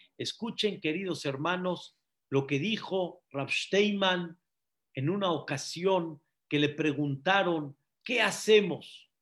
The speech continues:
Dijo Rav Steinman estas palabras, tenemos que saber que todo esfuerzo, aunque sea pequeño,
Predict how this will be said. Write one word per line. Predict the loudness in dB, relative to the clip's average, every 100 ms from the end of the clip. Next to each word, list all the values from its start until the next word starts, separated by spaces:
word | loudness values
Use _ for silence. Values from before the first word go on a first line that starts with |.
| _ _ _ -6
Dijo | -4 -2 -2
Rav | -2
Steinman | -6 -2 -2 0 0 -2 -4
estas | -6 -4 -6
palabras, | -4 -2 0 0 -4 -12 -20 _ _ _ _ _ _ -4
tenemos | -2 0 0 0 -2 -2
que | -6 -6
saber | -4 -4 0 -2 -2 -12 _ _ _ _ _ _ _
que | -6 -6 -10 -2
todo | 2 2 2 0 0
esfuerzo, | -6 -6 -10 -12 -4 0 0 -2 -8 -14 _ _ _ _ _ _ _ _
aunque | 0 0 0 -2
sea | -4 -4 0 0 0
pequeño, | -2 -2 0 0 0 -6 -12